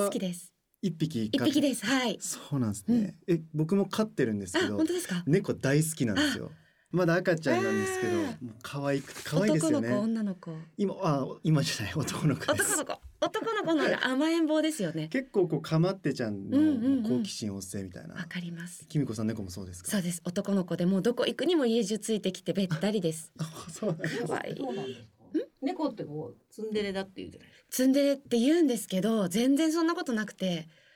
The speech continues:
Speaker 1: 飼ってる人だけが知ってる、もうほぼデレ。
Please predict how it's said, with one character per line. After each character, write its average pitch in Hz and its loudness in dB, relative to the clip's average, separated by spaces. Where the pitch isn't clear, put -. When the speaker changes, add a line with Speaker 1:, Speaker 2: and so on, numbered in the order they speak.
Speaker 1:
飼 285 -2
っ - 0
て 254 2
る 214 4
人 190 2
だ 220 2
け 180 0
が 165 0
知 - -6
っ - -20
て 160 -2
る、 170 0
も 208 2
う - -8
ほ 339 0
ぼ 240 2
デ 202 0
レ。 - -2